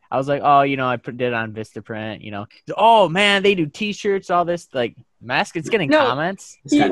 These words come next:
Speaker 3: knows.
Speaker 2: he came
Speaker 3: It's
Speaker 2: through my
Speaker 3: it's
Speaker 2: line
Speaker 3: my
Speaker 2: right
Speaker 3: podcast.
Speaker 2: before.
Speaker 1: He ca-, uh, he's, he's a, he's a
Speaker 2: He was like, "I'm
Speaker 1: con-
Speaker 2: such in a good mood today." He seemed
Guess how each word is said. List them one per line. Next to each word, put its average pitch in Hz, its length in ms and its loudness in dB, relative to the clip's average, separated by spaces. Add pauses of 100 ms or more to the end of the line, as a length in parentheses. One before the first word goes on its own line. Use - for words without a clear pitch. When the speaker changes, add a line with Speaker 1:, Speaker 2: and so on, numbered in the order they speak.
(160)
Speaker 3:
knows. 339 140 -4
Speaker 2:
he 285 100 2
came 277 200 0
Speaker 3:
It's 320 100 4
Speaker 2:
through 285 80 -4
my - 120 4
Speaker 3:
it's 208 60 8
Speaker 2:
line 240 140 0
Speaker 3:
my 240 80 2
Speaker 2:
right 233 100 -2
Speaker 3:
podcast. 226 200 2
Speaker 2:
before. 190 380 -2 (720)
Speaker 1:
He 131 80 -14
ca-, - 300 -18
uh, 107 180 -10 (340)
he's, 202 180 -4
he's 226 240 -4
a, 196 320 6
he's 185 200 -2
a 156 320 4
Speaker 2:
He - 40 8
was 294 120 6
like, 285 140 6
"I'm 311 160 2
Speaker 1:
con- 403 80 -8
Speaker 2:
such 302 220 -2
in 277 80 -6
a 262 60 -4
good 233 240 0
mood 208 260 -4
today." 240 300 -8
He 233 100 -8
seemed 214 560 -14